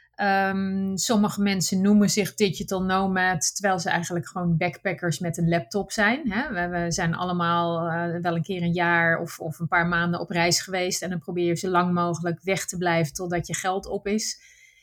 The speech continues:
En tegenwoordig als je een laptop hebt en je kan een beetje blog schrijven of zo, dan kan je dat nog wel een beetje re-, eh, rekken.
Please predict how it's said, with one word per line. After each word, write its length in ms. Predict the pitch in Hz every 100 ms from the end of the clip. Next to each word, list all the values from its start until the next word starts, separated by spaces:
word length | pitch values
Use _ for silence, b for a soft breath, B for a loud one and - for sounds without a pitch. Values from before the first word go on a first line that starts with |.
| b b
En 100 | 185
tegenwoordig 440 | 202 185 208 185
als 120 | 175 170
je 80 |
een 60 | 190
laptop 380 | 196 196 208 185
hebt 240 | 175 180
en 60 | 175
je 60 |
kan 160 | 175 175
een 60 | 175
beetje 220 | 170 165
blog 260 | 175 175
schrijven 460 | - 202 175 180 175
of 60 | 160
zo, 180 | 175
dan 120 | 175 -
kan 140 | 175
je 60 | 175
dat 100 | 185
nog 140 | 175
wel 120 | 185
een 60 | 170
beetje 320 | 170 170 185
re-, 180 | 170 -
eh, 200 | 202 185
rekken. 460 | 175 185 220 294